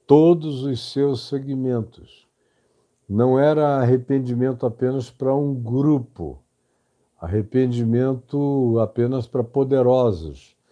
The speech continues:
Ele convida a todos, porque não há ninguém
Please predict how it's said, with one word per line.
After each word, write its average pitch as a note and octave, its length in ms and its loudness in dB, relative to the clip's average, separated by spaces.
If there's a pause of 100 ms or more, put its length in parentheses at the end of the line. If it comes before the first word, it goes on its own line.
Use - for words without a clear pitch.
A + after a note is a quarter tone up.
(500)
Ele G2+ 160 -2
convida C3+ 600 2
a D3 40 8
todos, D3 680 0
porque A#2 800 -4 (580)
não D3+ 300 2
há D#3+ 140 6
ninguém D#3 760 4